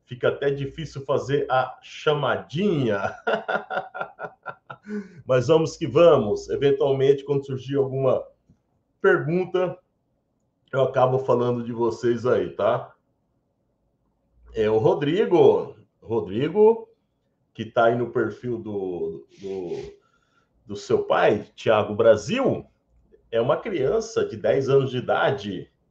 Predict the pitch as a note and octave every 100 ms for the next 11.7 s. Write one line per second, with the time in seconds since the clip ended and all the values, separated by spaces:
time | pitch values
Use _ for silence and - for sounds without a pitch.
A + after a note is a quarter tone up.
0 | _ F#2 G#2 A#2+ B2+ B2+ C3+ B2+ - -
1 | F#3+ C3+ D#3 - D#3 C3 A#2+ A#2+ D3 -
2 | A#2 - _ _ _ _ _ _ _ _
3 | - - A#3 A#3+ D3+ E3 E3 D3+ - -
4 | C3 C3+ C#3+ A#2 - A2+ G#2 F2 D#2+ -
5 | _ _ _ _ G#2+ A#2 A2 - - C#3
6 | D3 C#3+ A2 B2+ A#2 G#2 - D#3 E3+ E3
7 | E3+ D3 - _ _ E2 G2 A2 A2+ G#2
8 | C#3 F3+ - - F3+ F3+ F3 F3 F3 -
9 | _ _ _ _ _ _ _ _ _ _
10 | G#2 G#2 G2+ C3+ D3+ C3 C#3 C3 - G2+
11 | G#2+ D3+ D#3+ - D#3 D#3